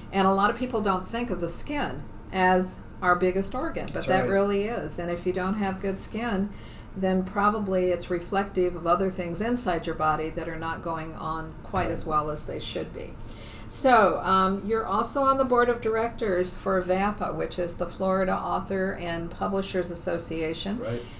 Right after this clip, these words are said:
Speaker 1: And that's where we're gonna go today with this particular show, 'cause we're gonna be talking about book marketing in twenty twenty-one.
Speaker 2: Yeah.
Speaker 1: And so I've written a book,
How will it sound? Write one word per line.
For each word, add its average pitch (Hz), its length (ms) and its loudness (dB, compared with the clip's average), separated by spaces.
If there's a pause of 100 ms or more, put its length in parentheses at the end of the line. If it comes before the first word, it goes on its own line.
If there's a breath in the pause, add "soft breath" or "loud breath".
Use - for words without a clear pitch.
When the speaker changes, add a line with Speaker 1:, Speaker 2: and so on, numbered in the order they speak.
(140 loud breath)
Speaker 1:
And 208 240 6
that's 214 380 -2
where 254 100 0
we're 240 140 -2
gonna 220 420 -2 (300)
go 202 260 4
today 160 640 -2
with 190 460 0
this 180 180 0
particular 180 680 -2
show, 269 360 -6
'cause 170 220 -6
we're 170 100 -2
gonna 180 160 -2
be 175 140 -4
talking 185 540 -2
about 170 520 -2 (560 loud breath)
book 247 320 2
marketing 185 880 4
in 175 320 0
twenty 214 800 -2
twenty-one. 190 1040 2
Speaker 2:
Yeah. 143 240 0
Speaker 1:
And 180 180 -2
so 185 240 0
I've 214 280 6
written 208 280 2
a 208 60 2
book, 202 440 2